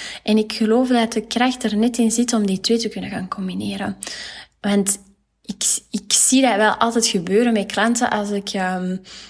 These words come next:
die doorheen breathwork leid, vervolgens een visualisatie, en dan komen er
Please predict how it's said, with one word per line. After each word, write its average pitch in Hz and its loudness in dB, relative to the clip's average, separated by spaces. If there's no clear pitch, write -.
die 196 0
doorheen 190 2
breathwork 240 2
leid, 220 0
vervolgens 202 0
een 190 0
visualisatie, 185 -2
en 202 0
dan 196 -4
komen 208 0
er 185 -2